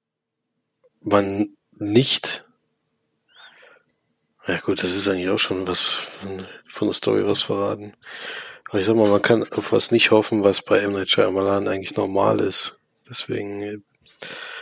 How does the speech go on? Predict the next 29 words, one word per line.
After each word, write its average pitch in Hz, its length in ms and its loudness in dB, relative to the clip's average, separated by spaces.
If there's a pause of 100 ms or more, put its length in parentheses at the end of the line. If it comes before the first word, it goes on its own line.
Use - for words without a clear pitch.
(140)
das 104 140 2
ist - 60 2
auch 110 100 4
so - 120 0
der 104 140 6
große 104 400 2
Kritikpunkt, 101 720 -4
den 101 80 -2
ich 98 120 -4
an 95 60 -4
diesem 95 220 -8
Film 101 320 -4
habe. 101 240 4
Nicht, 117 260 4
dass 123 120 6
es 117 120 2
das 110 200 0
an 110 200 0
sich 120 240 -2
nicht 110 220 -2
gegeben 110 340 2
hat, 113 140 4
sondern 104 320 -4
weil 101 260 2
man 101 200 2
eigentlich 101 440 0
schon 101 220 -4
alles 101 380 0
wusste. 113 420 2